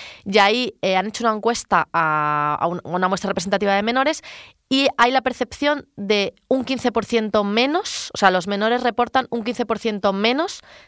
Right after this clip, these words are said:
de acoso escolar con respecto al año pasado. Eh, por lo tanto, a la espera de que salgan las cifras oficiales de acoso registrado por anar, en principio no parece que haya un, un repunte de casos de acoso.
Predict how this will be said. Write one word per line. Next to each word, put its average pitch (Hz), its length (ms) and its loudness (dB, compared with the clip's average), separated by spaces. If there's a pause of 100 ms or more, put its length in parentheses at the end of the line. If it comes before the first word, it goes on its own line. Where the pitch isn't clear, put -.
de 202 100 4
acoso 214 260 2
escolar 254 540 0
con 220 140 -2
respecto 202 320 -2
al 190 80 4
año 185 180 0
pasado. 151 480 -6 (640)
Eh, 190 600 4
por 190 100 2
lo 185 100 2
tanto, 202 220 4
a 180 40 6
la 170 80 6
espera 214 360 2
de 220 100 0
que 214 80 -4
salgan 202 380 0
las 190 180 -2
cifras 202 300 -2
oficiales 190 760 -2
de 170 180 -2
acoso 190 380 0 (120)
registrado 180 500 0
por 190 120 2
anar, 220 280 2 (480)
en 208 140 2
principio 202 560 0
no 208 200 0
parece 196 360 0
que 196 120 0
haya 180 300 2
un, 160 420 -6
un 208 140 -2
repunte 175 440 -2
de 160 140 0
casos 160 360 -4
de 156 80 -2
acoso. 156 360 -4